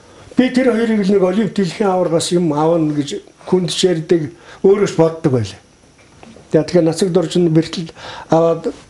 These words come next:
барилдсангүй. Тэр Мандал Сүрэн ийшээ энэ Эрдэнэ Тархан луу.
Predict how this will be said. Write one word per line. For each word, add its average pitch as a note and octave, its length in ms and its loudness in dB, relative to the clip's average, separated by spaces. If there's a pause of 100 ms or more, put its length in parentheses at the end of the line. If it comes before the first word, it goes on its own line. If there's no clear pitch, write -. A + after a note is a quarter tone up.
(360)
барилдсангүй. E3+ 920 0
Тэр G3 360 0 (180)
Мандал F3 340 2
Сүрэн F3 380 0 (460)
ийшээ F3 360 2
энэ E3+ 200 2 (320)
Эрдэнэ F#3 340 -2
Тархан D#3+ 380 0
луу. D#3+ 260 0